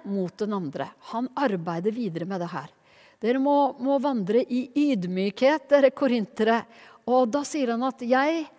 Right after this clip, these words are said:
har da snakket om dommen, så jeg stiller meg sammen med dere. Det er ikke sånn at Paulus sier, ja, det kommer fra, si,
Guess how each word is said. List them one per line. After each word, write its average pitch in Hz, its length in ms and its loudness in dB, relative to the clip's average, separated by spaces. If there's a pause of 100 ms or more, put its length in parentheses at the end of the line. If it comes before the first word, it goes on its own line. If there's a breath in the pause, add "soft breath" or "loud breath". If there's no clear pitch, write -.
(320 soft breath)
har 269 140 4
da 254 80 6 (100)
snakket - 480 -4
om 262 160 -2
dommen, 214 480 0
så - 160 -4
jeg 262 240 2
stiller 254 400 -4
meg 269 160 -2
sammen 180 480 -4
med 226 160 -2
dere. 277 220 2 (460 loud breath)
Det 233 80 0
er 240 40 0
ikke 302 120 -6
sånn 262 200 0
at 262 120 -4
Paulus 226 360 2
sier, 233 200 0
ja, 233 320 4
det 185 520 -2
kommer 220 280 -4
fra, 247 140 2 (100)
si, 247 140 -2